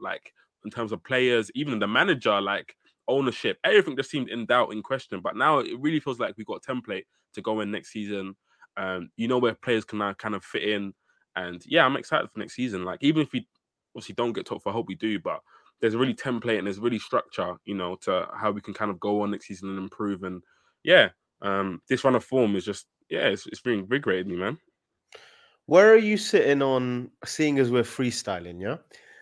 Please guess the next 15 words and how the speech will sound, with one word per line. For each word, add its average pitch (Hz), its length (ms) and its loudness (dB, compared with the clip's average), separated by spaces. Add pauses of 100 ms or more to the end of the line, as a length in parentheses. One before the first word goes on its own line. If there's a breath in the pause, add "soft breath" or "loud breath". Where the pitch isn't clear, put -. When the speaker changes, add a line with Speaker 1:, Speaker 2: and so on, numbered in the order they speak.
(280 soft breath)
Speaker 2:
Um, 123 560 2 (920)
obviously, 170 540 4
I, 123 120 6 (160)
I, 139 220 2 (580)
one 165 220 6
thing 143 260 0
that 117 220 2
we, 123 120 0 (460)
you 131 160 0
were 131 140 4
right. 127 300 4 (220)
I 123 60 0
mean, 117 200 0
Diaz 117 400 4
looked 113 220 -4